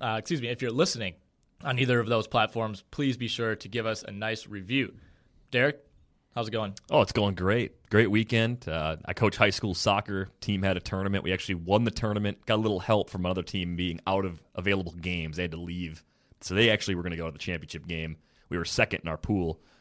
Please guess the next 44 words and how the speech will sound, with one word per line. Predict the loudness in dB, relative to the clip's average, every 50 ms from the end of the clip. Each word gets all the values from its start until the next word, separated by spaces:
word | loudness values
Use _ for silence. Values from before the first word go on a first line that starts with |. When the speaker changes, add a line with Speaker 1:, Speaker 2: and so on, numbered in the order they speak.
| _ _ _
Speaker 2:
Uh, | -6 -4 -4
but | 2
we | 4 4
went | 4 4 4
to | 0
the | -4 0
championship | 2 2 2 2 0 -4 2
game | 4 4 4
and | 4 4 2
won | 2 2 0
it, | 0 -4 -8
so | -4 -2 -2
I'm | -2
still | 0 -2 0 2
happy | 4 2 2 2 0
about | -2 0 0 0 0 -2
the | -6 -8 -8
final | -6 -4 -2 0 0 0 0 -2 -4 -6 -8
Speaker 1:
That's | -12 -16
what | -16 -14
I'm |
talking | -2 2 4 4 4 4
Speaker 2:
outcome | 2 2 4 4
Speaker 1:
about. | 4 4
Speaker 2:
there. | 4 4 2 2
Got | 2 0 0 0
some | -6 -4
time | 0 2 2 4 4
outside, | 2 2 0 0 0 0 0 2 4 2 2 2 0
got | -2
a | -4
little | -4 -6
time | -4 -4 -4 -4 -4
with | -6
the | -10 -10
family. | -4 0 0 2 2 2 2 0 0 -2 -4 _ -20 -20 -20 _ _ _
I | 0
had | 0
a | 2
little | 0 -2
fantasy | -2 0 2 4 4 4 2 0 -2
factory | 0 2 4 4 4 4 2 0 0 0 0
this | -2 -6 -8 -4 -2
weekend. | -4 -2 0 0 0 0 0 -2 -6